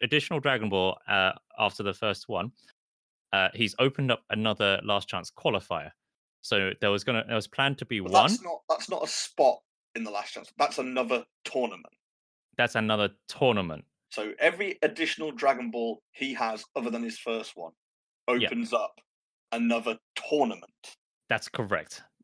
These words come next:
Speaker 2: Jesus
Speaker 1: So,
Speaker 2: Christ.
Speaker 1: as a result, the original, obviously, the original plan is if there was seven, if there were seven winners, uh, that are all different,
Speaker 2: Yep.
Speaker 1: then there would have been only one last chance qualifier.
Speaker 2: Yes.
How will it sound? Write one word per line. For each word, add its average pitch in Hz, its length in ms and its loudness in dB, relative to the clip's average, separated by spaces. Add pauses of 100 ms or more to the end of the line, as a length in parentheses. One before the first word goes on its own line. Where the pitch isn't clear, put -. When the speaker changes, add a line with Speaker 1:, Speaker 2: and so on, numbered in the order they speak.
(500)
Speaker 2:
Jesus - 160 -8
Speaker 1:
So, 107 300 6 (340)
Speaker 2:
Christ. - 380 -12 (220)
Speaker 1:
as 123 140 2
a 139 60 4
result, 123 500 2 (220)
the 107 200 4 (140)
original, 127 540 0
obviously, 127 320 2
the 107 100 2
original 123 340 2
plan 110 240 0
is 95 220 0
if 107 120 0
there 110 120 4
was 101 140 -4
seven, 135 420 -2
if 117 120 -8
there 131 100 4
were 120 60 2
seven 170 360 0
winners, 113 500 0 (140)
uh, 95 320 6
that 107 100 2
are 95 160 2
all 123 200 0
different, 107 400 -2 (560)
Speaker 2:
Yep. 113 120 2
Speaker 1:
then 107 140 6
there 95 100 0
would 104 100 0
have 95 120 -2
been 92 320 0
only 101 240 2
one 120 260 2
last 92 220 2
chance 90 160 -4
qualifier. 82 520 -4 (100)
Speaker 2:
Yes. - 600 -10